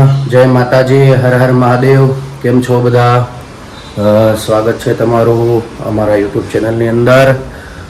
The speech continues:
અને આજે વાર શનિવાર છે, હનુમાનજી મહારાજનો વાર છે. અને જો અમારે જે પૂજા પૂર્ણ થઈ છે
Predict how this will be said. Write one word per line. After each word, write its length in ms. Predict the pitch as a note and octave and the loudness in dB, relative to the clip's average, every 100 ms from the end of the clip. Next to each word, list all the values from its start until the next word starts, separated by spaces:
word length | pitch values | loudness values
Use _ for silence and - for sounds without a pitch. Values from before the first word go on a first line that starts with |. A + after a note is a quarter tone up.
| - | -6
અને 680 | G#2 A2+ A2 A2 A2+ A2+ G#2+ - - - | -2 0 0 0 0 0 -4 -8 -18 -12
આજે 180 | G#2+ G#2+ | -4 -2
વાર 340 | G2+ A2 A2 | 0 2 0
શનિવાર 560 | G#2 B2+ A#2 B2 A#2+ A#2+ | -2 -2 -2 0 0 0
છે, 360 | - C3+ C3 C3 - - - - | -2 -2 0 -2 -6 -18 -20 -10
હનુમાનજી 380 | G2+ G#2+ G#2 G2+ | -4 -2 -2 -2
મહારાજનો 600 | G2 G#2 G#2 G#2 G2+ F#2+ | -2 -2 -2 -2 -2 -2
વાર 220 | G2+ A2+ | 0 0
છે. 300 | - C3+ C3+ C3+ C3+ - - - - - | 0 0 2 2 -2 -10 -14 -16 -14 -8
અને 440 | F#2+ G#2 G#2 G2+ | -4 -2 -2 -2
જો 140 | G2+ A2 | 0 0
અમારે 380 | G#2+ G#2+ A2 G2+ | 0 0 -2 -2
જે 300 | G#2 G#2 G2 - | 0 0 -2 -6
પૂજા 300 | - G#2 G#2+ | -6 -2 -2
પૂર્ણ 340 | G2 - A2 G#2 | -2 -4 -4 -2
થઈ 260 | G2 A#2 | 0 0
છે 240 | B2+ B2+ | 2 2